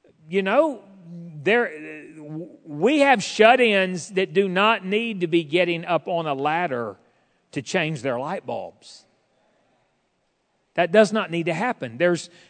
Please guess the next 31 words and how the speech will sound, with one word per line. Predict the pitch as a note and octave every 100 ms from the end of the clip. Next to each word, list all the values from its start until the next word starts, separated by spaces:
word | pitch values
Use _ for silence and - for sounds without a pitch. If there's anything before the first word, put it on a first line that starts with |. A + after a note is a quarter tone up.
| -
there's | G#3+ G3+
things | - - A#3+ B3 A3 F#3+ D#3+
that, | F#3+ F3+ F3 D3+
that | D#3+ E3 C3+
we, | D3 F3 E3 D#3+ - D3
that | D#3
we | D3+ E3
can | D#3+ D3
do. | D#3+ D#3 A2+ - - -
And | D#3
when | E3 D#3+
we're | D#3+
talking | E3+ E3+ - D#3
about | D3+ D#3
medical, | B2 D#3 G#3+ A#3 B3 B3 _ _ _ _ _
uh, | D3+ D3+ D3 C#3+ D3 -
you | D3
know, | D3 A3+ B3
praying | - D#3+ E3+ A3 F3
for | G#3
people | - A#3+ A#3 C4+ B3
and | F3+ D3+ C#3 -
transporting | F3+ F3+ F#3+ - F#3+ G#3 G3+ F#3+
them | F#3 F#3+
to | E3+ D3
appointments | - E3 G#3 A#3 C4+ B3+ -
and | F3
these | G#3+ G3+
kinds | - G3 G3+ G3 F3+
of | F3+
things, | - F#3 G3+ B3 D#4 C4 -